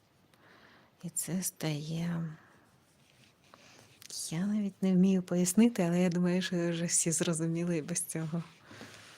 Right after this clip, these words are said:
що це просто дещо. Тож Регіна Брет, рекомендую, прочитайте, коли матимете час. Там малесенькі в неї три книжечки вийшли.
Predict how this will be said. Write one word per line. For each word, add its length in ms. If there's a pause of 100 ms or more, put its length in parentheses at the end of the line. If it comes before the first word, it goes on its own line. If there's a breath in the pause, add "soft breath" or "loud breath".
(340 loud breath)
що 240
це 160
просто 720 (680 loud breath)
дещо. 500 (580 loud breath)
Тож 320
Регіна 460
Брет, 460 (280 loud breath)
рекомендую, 880 (600 loud breath)
прочитайте, 680
коли 480
матимете 480
час. 280
Там 200
малесенькі 720
в 40
неї 200
три 180
книжечки 720 (160)
вийшли. 560